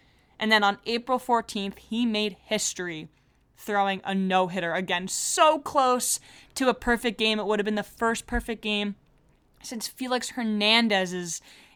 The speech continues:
in two thousand and twelve. But really, what you have to think about is what it took for Rodon to get here and how incredible his performance was. I mean, talk about adrenaline, throwing his fastest pitch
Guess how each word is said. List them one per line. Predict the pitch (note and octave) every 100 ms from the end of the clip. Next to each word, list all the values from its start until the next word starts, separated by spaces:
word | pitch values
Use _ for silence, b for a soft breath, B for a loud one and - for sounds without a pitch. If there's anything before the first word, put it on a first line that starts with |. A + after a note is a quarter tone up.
| -
in | G#3
two | - - A#3+
thousand | A#3 G#3 F#3+ G3+ G3+
and | F#3 F3+
twelve. | - F#3+ F3+ F3 E3+ - - b b b b -
But | A3+ - - -
really, | G#3+ G#3 B3 B3+ A3 G#3
what | G3 G#3+
you | G#3
have | F#3 G#3 G3+
to |
think | G3 G3+ F#3+
about | F#3 F3+
is | F3 D#3+
what | D#3 E3 A3+ A3+
it | A3
took | - A3 G#3+
for | - G3+
Rodon | F#3 F3+ F3+ F3 F3
to | E3+
get | F#3 -
here | - F3 E3 E3 b b -
and | G3
how | F#3 F#3
incredible | - G3 - - - F#3+ F3+ E3+ D#3+ D#3+ b b
his | - G#3
performance | - G3+ - G#3+ G3+ F3+
was. | G3+ F#3+ F#3+
I |
mean, | G3+ G3
talk | - - A#3+
about | B3 A#3 A3
adrenaline, | F#3 D#3 F#3+ F#3+ F3+ D3+ D3+ b b
throwing | - - G#3+ A3 G#3+
his | G#3 -
fastest | - A3 G#3+ G#3+ - A#3+ -
pitch | - A3+ G3+ - -